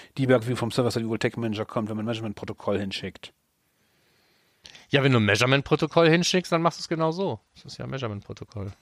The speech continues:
Speaker 1: Nee, beim Server-Side Google Tag Manager. Wie du da in den, äh, in die Debug-View kommst. Oder wie heißt das? Oder wie nennst du das Ding da?
Speaker 2: Ähm, ja.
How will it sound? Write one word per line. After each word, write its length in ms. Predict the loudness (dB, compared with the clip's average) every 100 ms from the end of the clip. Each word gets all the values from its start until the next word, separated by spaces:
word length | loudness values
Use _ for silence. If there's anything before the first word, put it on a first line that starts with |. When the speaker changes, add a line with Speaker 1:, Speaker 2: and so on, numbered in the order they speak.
| _ _ _ _ _ _ _ _ _
Speaker 1:
Nee, 220 | 6 6
beim 200 | 8 4
Server-Side 420 | 6 6 6 6 4
Google 160 | 2
Tag 180 | 2 0
Manager. 480 | -2 -4 -2 -2 -2 _ _ _ _ _ _ -2
Wie 80 |
du 100 | 2
da 220 | 6 6 6
in 140 | 4
den, 260 | 2 2 2
äh, 400 | 2 2 2 -2
in 120 | -2
die 260 | 0 0 -2
Debug-View 800 | -8 -8 -4 2 2 2 -6
kommst. 480 | -2 -2 -2 -6 -8
Oder 120 | -6
wie 80 | -2
heißt 160 | -2 -4
das? 160 | -6
Oder 160 | -4 -2
wie 140 | -2
nennst 240 | -4 -6 -6
du 40 |
das 140 | -8 -6
Ding 200 | -10 -8
da? 180 | -8 -10 _ _ _
Speaker 2:
Ähm, 380 | 4 6 6 4
ja. 460 | 0 4 4 4